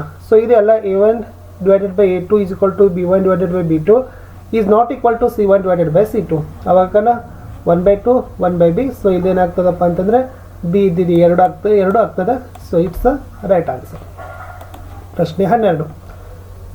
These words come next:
ಇಪ್ಪತ್ನಾಲ್ಕು ಎಂ ಮತ್ತೆ ಮೂವತ್ತಾರು ಎಂ ಉದ್ದವಿರುವ ಸಲಾಕೆಗಳನ್ನ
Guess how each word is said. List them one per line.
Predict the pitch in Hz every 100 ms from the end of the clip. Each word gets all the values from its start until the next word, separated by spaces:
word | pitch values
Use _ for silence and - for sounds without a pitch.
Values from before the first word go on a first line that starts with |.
| 277
ಇಪ್ಪತ್ನಾಲ್ಕು | 302 339 277 247 247 254 233
ಎಂ | 226 226
ಮತ್ತೆ | 214 233 226
ಮೂವತ್ತಾರು | 202 208 214 202 202 202
ಎಂ | 214 214
ಉದ್ದವಿರುವ | 175 190 185 175 185 196
ಸಲಾಕೆಗಳನ್ನ | 196 170 175 202 185 175 175